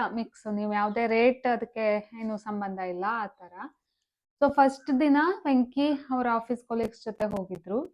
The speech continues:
So ಅವರು ಹಾಗೆ ಅನ್ಕೊಂಡಿದ್ರು, ಅಂದ್ರೆ ಏನೋ ಹೀಗೆ ನೋಡ್ಕೊಂಡ್ ಬರೋಣ ಅಂತ ಹೋಗಿದ್ರು. But, ಆ, ಒಂದ್ ಸ್ವಲ್ಪ, ಆ, ಆರ್ಸ್ಕೊಂಡು ಹೀಗೆ ತಗೊಂಡ್ ಬಂದಿದ್ರು. So ನಂಗೆ ತುಂಬಾ ಇಷ್ಟ ಆಯ್ತು. Actually ನನ್ಗೂ ಒಂದು,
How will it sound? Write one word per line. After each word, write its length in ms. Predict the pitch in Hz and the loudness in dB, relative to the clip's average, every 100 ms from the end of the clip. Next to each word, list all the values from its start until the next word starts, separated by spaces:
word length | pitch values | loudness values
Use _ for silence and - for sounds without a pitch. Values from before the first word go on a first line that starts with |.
| _ _ _ _ _ _ _ _ | _ _ _ _ _ _ _ _
So 80 | 247 | 2
ಅವರು 220 | 240 247 294 | 4 6 6
ಹಾಗೆ 260 | 269 262 | 6 4
ಅನ್ಕೊಂಡಿದ್ರು, 600 | 262 247 240 214 208 208 | 2 0 -2 -4 -4 -4
ಅಂದ್ರೆ 320 | 214 208 233 | -4 -2 -2
ಏನೋ 220 | 262 262 269 | 0 0 0
ಹೀಗೆ 280 | 254 262 | 2 2
ನೋಡ್ಕೊಂಡ್ 460 | 247 240 233 240 233 | 2 0 -4 -4 -2
ಬರೋಣ 220 | 226 220 214 | -4 -4 -6
ಅಂತ 240 | 214 214 | -6 -8
ಹೋಗಿದ್ರು. 760 | 226 233 214 214 185 196 262 - _ _ _ _ 277 | -4 -2 0 -2 -2 -2 -2 -4 _ _ _ _ 2
But, 280 | 277 277 | 2 2
ಆ, 640 | 277 262 254 254 247 226 - | 4 6 6 6 2 0 -2
ಒಂದ್ 220 | 254 254 | 0 0
ಸ್ವಲ್ಪ, 340 | 285 277 - 269 262 233 - | 2 0 4 4 4 0 -6
ಆ, 460 | 254 240 240 240 233 | -4 -2 0 0 -2
ಆರ್ಸ್ಕೊಂಡು 520 | 240 _ 240 240 262 | -6 _ -2 0 -2
ಹೀಗೆ 200 | 254 247 | -2 -2
ತಗೊಂಡ್ 400 | 233 233 254 226 | -2 0 2 2
ಬಂದಿದ್ರು. 640 | 208 190 180 - - _ _ _ - | -2 -4 -6 -10 -14 _ _ _ 0
So 80 | 302 | 2
ನಂಗೆ 240 | 311 320 | 4 4
ತುಂಬಾ 300 | 311 277 269 | 4 6 6
ಇಷ್ಟ 300 | 262 262 - | 6 2 -2
ಆಯ್ತು. 360 | 226 202 202 226 | 0 0 -2 -6
Actually 360 | 226 - 240 247 | -6 -4 0 0
ನನ್ಗೂ 340 | 240 240 254 | 2 2 4
ಒಂದು, 420 | 269 240 226 220 | 4 4 0 -2